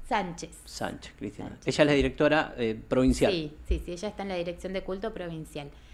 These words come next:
Speaker 1: Así
Speaker 2: ¿Ella
Speaker 1: que
Speaker 2: es doctora también, me decías?
Speaker 1: ¿Cómo?
Speaker 2: Uh, ella
Speaker 1: No,
Speaker 2: es doc-,
Speaker 1: no,
Speaker 2: ah,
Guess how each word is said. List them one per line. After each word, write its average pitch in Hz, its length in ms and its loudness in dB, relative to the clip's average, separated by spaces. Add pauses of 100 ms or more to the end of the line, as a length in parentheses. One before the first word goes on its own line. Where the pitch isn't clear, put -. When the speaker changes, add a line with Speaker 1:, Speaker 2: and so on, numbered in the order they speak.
(220)
Speaker 1:
Así 175 360 -4
Speaker 2:
¿Ella 147 240 6
Speaker 1:
que 175 120 2
Speaker 2:
es 170 40 2
doctora 135 440 2
también, 135 260 -2
me 135 80 -4
decías? 170 460 -6
Speaker 1:
¿Cómo? 269 320 0
Speaker 2:
Uh, - 80 -14
ella 220 180 0
Speaker 1:
No, 277 80 10
Speaker 2:
es 240 80 8
doc-, 180 100 2
Speaker 1:
no, - 60 4
Speaker 2:
ah, 339 60 8